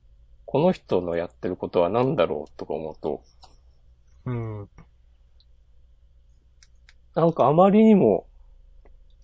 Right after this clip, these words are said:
Speaker 1: うーんと思って。で、俺がうーんっ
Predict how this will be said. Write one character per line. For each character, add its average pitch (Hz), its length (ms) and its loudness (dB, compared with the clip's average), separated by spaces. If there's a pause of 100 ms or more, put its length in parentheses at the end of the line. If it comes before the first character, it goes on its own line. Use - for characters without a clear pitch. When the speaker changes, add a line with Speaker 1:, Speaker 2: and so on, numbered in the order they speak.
(1080)
Speaker 1:
う 120 80 -4
ー 107 540 -2
ん - 40 -12
と 87 200 -6
思 85 140 -8
っ - 40 -16 (160)
て。 - 280 -6 (2500)
で、 - 80 -2
俺 156 140 4
が 247 100 2
う 214 40 6
ー 240 400 4
ん - 20 4
っ 165 60 -12